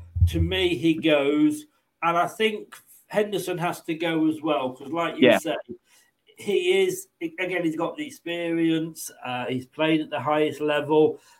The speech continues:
Speaker 1: and he can be that calming influence where if we are one, you know, one nil up and we are being battered,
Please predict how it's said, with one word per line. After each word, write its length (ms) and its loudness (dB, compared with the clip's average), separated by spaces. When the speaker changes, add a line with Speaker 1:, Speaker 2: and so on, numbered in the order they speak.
Speaker 1:
and 120 0
he 120 -2
can 440 2
be 140 6
that 260 0
calming 460 -2
influence 720 -2
where 320 0
if 200 -8
we 100 -2
are 260 6
one, 380 0
you 120 0
know, 140 -2
one 300 0
nil 320 4
up 120 2
and 180 -4
we 160 0
are 180 0
being 300 -4
battered, 540 -2